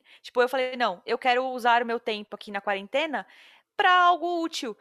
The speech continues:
não só pro meu trabalho, mas sim pra mim, Bárbara, tipo, pro que me faz feliz." E eu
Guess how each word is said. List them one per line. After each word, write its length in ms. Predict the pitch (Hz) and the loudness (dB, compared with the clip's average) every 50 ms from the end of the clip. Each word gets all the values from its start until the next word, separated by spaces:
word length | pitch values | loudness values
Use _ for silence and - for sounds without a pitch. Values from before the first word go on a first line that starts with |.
| _ _ | _ _
não 200 | - 262 311 359 | -6 -6 -6 -4
só 160 | - 349 311 | -2 -2 -2
pro 100 | - 269 | -2 -2
meu 140 | 247 247 247 | -4 -4 -2
trabalho, 580 | - 254 240 220 196 202 180 175 175 180 180 180 | 0 0 0 2 2 2 2 2 0 -4 -8 -8
mas 200 | 190 196 214 - | -8 -8 -8 -8
sim 140 | - 240 | -14 -16
pra 280 | 247 - 277 269 262 269 | -10 -6 -2 0 0 -2
mim, 320 | 262 269 285 285 269 233 | -2 -6 -10 -10 -10 -10
Bárbara, 580 | 196 185 202 208 208 208 220 208 247 269 320 339 _ _ _ _ | -6 -2 2 2 2 2 0 -2 -4 -6 -6 -8 _ _ _ _
tipo, 180 | - - - 247 | -16 -12 -12 -10
pro 160 | - 233 247 | -8 -8 -8
que 180 | - - 262 262 | -8 -8 -10 -8
me 140 | 269 294 285 | -8 -8 -2
faz 260 | - 285 277 277 - | 0 0 0 0 -2
feliz." 440 | - 294 277 269 233 220 - - - _ _ _ _ _ | -6 -6 -6 -6 -8 -10 -12 -16 -18 _ _ _ _ _
E 580 | - 226 233 233 226 226 226 220 220 220 220 214 | -14 -10 -8 -8 -6 -6 -6 -6 -6 -6 -4 -4
eu 120 | 214 220 | -4 -4